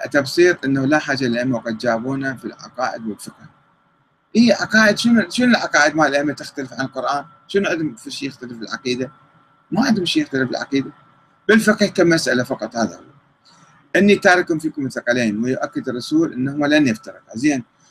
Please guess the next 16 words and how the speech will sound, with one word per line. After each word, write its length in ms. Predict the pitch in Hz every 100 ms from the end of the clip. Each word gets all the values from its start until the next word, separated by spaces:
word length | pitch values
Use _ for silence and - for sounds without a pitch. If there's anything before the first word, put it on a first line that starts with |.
| - 139
الآن 260 | 131 160
عليك 400 | - 147 147 -
الله، 280 | 147 113 104 _ 135
أنت 160 | 135
تقول 280 | 110 107 113
من 160 | 110 107
لن 180 | 101 101
يفترقا، 460 | - 131 127 _ _ -
زين 240 | 107 104
ناصر. 280 | 120 120 - _ _ _ _ _ _ _ _ -
زين، 360 | 113 123 143 -
أنت 140 | -
مو 120 | 170
عندك 240 | 156 180 170
القرآن 400 | 160 156 175 170
الآن؟ 340 | 160 175 190